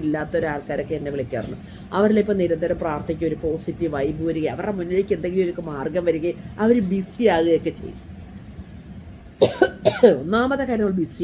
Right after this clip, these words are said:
ആയിട്ടിരിക്കണം. പ്രാർത്ഥിക്കുക, വീട്ടുകാര്യങ്ങളെല്ലാം നോക്കുക, ആ, നമ്മൾ ബിസി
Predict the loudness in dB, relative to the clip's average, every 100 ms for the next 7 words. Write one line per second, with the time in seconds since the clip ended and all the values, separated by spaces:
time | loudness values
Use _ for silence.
0 | 0 0 -8 -12 -18 -20 -20 -20 -20 -20
1 | -20 -20 -20 -20 -20 -18 -18 -18 -20 -16
2 | -8 -8 -6 -8 -6 -6 -6 -8 -12 -8
3 | -6 -2 -2 -2 -2 -4 -4 -6 -8 -6
4 | -6 -6 -10 -16 -12 -6 -4 -2 -2 -2
5 | -2